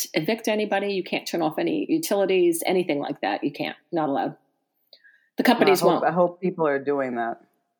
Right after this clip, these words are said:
Speaker 1: Yeah.
Speaker 2: Um, I don't have a lot of faith. All right, so, yeah, don't waste water.
Speaker 1: Uh, let's see. You
Speaker 2: Um,
Speaker 1: can, um, uh,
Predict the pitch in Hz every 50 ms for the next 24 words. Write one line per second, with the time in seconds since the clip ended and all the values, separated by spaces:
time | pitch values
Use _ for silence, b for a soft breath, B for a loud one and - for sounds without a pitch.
0 | _ _ _ _ _ _ _ _ - 170 156 139 127 151 - _ _ _ - 123
1 | 127 123 117 117 113 117 117 - _ _ _ _ _ _ _ - 123 127 135 135
2 | 120 127 120 110 101 - - 135 123 113 113 - - 190 175 143 135 - 185 165
3 | 156 160 156 123 110 - - _ _ _ _ - 175 170 170 175 160 160 156 156
4 | 156 - 135 135 131 127 127 127 135 139 - _ _ - - - 214 202 196 190
5 | 180 143 190 - - - - 156 - - 170 196 - - 233 202 202 202 202 202
6 | 196 196 190 190 196 196 190 _ _ b b b b b b b b b b b
7 | b b b b b b - _ - - 208 208 196 196 190 190 190 190 185